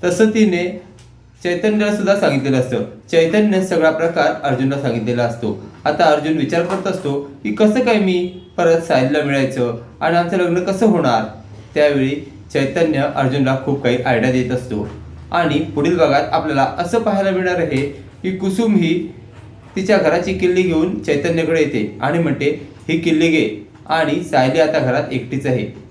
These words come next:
जाऊन अर्जुनला म्हणा सायलीला भेट आणि सायलीशी मनसोक्त गप्पा मार आणि सायलीला खरं काय ते सांगून टाक," असं कुसुम सांगते. त्यानंतर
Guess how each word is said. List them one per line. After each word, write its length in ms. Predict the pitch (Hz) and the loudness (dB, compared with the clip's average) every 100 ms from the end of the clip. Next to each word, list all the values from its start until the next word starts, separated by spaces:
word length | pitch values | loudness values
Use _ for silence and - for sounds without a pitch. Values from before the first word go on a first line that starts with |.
| - | -4
जाऊन 400 | 147 170 151 - - | 2 4 4 0 0
अर्जुनला 380 | 135 170 175 | 0 2 0
म्हणा 280 | 180 147 156 | 0 0 -2
सायलीला 460 | 170 135 127 143 143 | 0 0 2 2 2
भेट 340 | 143 123 - - - 143 | 2 0 -2 -12 -10 -2
आणि 160 | 170 | -2
सायलीशी 540 | 170 170 170 214 190 185 | 0 0 2 0 0 0
मनसोक्त 520 | 185 208 220 214 214 | 0 2 4 2 2
गप्पा 340 | 165 - 175 | 0 0 0
मार 440 | 175 147 104 - 135 | 2 2 0 -2 -6
आणि 140 | 147 | -4
सायलीला 420 | 147 135 143 143 143 123 | -2 -2 -2 -2 -2 -2
खरं 140 | 123 | -2
काय 200 | 123 120 | 0 -2
ते 80 | 131 | -2
सांगून 380 | 123 107 110 110 | -2 0 -2 -2
टाक," 240 | 98 - - - - - | -4 -6 -14 -20 -20 -6
असं 240 | 151 147 156 | -4 0 -2
कुसुम 400 | - 127 135 131 | 0 -2 0 0
सांगते. 580 | 127 107 107 - - - | 0 0 -2 -6 -14 -4
त्यानंतर 420 | 156 170 165 147 | 2 4 2 0